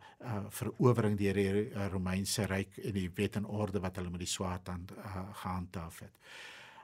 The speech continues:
Ehm, en die kenmerkende van daai vrede is dat daar altyd wenners en verloorders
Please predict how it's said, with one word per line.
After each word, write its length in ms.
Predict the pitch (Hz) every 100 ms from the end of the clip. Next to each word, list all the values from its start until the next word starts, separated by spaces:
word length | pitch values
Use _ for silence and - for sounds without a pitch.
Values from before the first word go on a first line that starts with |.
| -
Ehm, 480 | - 107 98 95 92 - _ -
en 260 | 139 117 - - _ _ -
die 200 | 120 -
kenmerkende 680 | - 143 107 135 220 220 165
van 160 | - 98
daai 220 | 92 90
vrede 480 | - - 87 82 - - _ - - -
is 180 | - 123
dat 140 | 127 117
daar 120 | 120
altyd 300 | 127 143 104
wenners 360 | 95 98 92
en 80 | 101
verloorders 720 | - 85 85 82 82 90 -